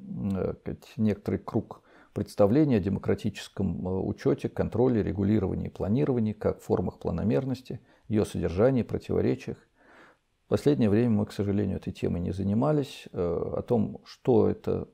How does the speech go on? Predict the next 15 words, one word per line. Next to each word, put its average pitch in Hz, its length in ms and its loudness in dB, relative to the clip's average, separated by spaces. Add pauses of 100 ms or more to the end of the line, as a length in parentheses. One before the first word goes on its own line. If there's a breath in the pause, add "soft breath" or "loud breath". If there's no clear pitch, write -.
(160)
сказать, - 300 -20
представляет 95 600 2
из 98 80 -10
себя 95 280 0
применительно 98 480 -2
к - 40 -20
сегодняшнему 98 580 -2
дню, 135 320 -4 (440 loud breath)
можно 123 260 2
прочесть - 540 0
в - 60 -8
наших 98 300 0
работах 98 460 -2
по 101 140 -4
планированию. 123 680 2